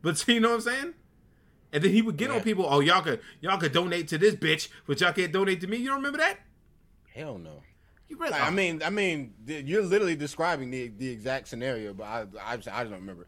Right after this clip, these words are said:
Speaker 2: We could have, I don't know. But
Speaker 1: Yeah.
Speaker 2: anyway, fuck, fuck her. I'm just saying, I, I just saw another scenario like that. Stop paying attention to people on the fucking internet.
Speaker 1: Yeah.
Speaker 2: But my thing is, how low is the bar these days? Right?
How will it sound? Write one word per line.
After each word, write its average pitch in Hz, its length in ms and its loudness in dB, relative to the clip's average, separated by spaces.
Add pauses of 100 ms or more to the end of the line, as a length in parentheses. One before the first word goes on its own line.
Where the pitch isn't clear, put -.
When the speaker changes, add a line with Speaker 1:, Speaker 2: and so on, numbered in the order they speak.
(120)
Speaker 2:
We 170 100 -2
could 190 140 0
have, 143 240 2
I 117 60 -4
don't 131 120 -6
know. 127 300 -10
But 113 140 -6
Speaker 1:
Yeah. 120 120 -2 (140)
Speaker 2:
anyway, 113 320 -2 (320)
fuck, 143 220 0 (220)
fuck 139 200 -2
her. 92 200 -6
I'm 120 180 -6
just 117 120 -10
saying, 110 300 -6 (100)
I, 107 60 -8
I 113 60 -6
just 110 160 -12
saw 117 120 -2
another 107 260 -6
scenario 104 280 -8
like 95 180 -10
that. 95 220 -10 (180)
Stop 120 280 -4
paying 123 200 -4
attention 117 300 -8
to - 40 -20
people 107 160 -8
on 98 60 -8
the 95 60 -12
fucking 90 220 -10
internet. 87 260 -14 (160)
Speaker 1:
Yeah. 120 180 -6
Speaker 2:
But 139 240 0 (840)
my 135 240 0
thing 139 300 -6
is, 101 420 -10 (880)
how 185 400 0
low 127 720 -4 (340)
is 117 340 -6
the 101 120 -12
bar 87 500 -14 (380)
these 85 260 -20
days? 62 360 -20 (720)
Right? 113 240 -4